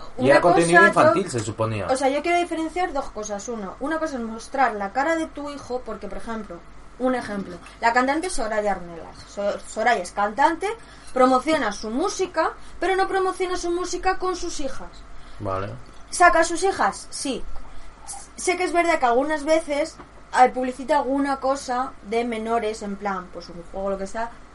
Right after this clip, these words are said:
Speaker 2: con su hija mayor. Pero no es día tras día, tras día, todos los días, comparado con Verdelis, que Verdelis es todos los días, publicita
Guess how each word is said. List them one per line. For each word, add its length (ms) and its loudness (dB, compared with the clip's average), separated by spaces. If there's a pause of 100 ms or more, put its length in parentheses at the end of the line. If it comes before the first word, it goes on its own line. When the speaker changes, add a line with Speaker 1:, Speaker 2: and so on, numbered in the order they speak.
(220)
Speaker 2:
con 300 2
su 120 -8
hija 240 -2
mayor. 400 -4 (600)
Pero 220 4
no 80 2
es 240 0 (220)
día 420 6 (280)
tras 240 4
día, 420 4
tras 300 2
día, 280 4
todos 220 4
los 200 4
días, 340 -2 (160)
comparado 400 2
con 180 0
Verdelis, 460 2
que 120 -4
Verdelis 400 -2
es 120 -6
todos 200 0
los 160 0
días, 260 -2 (220)
publicita 720 2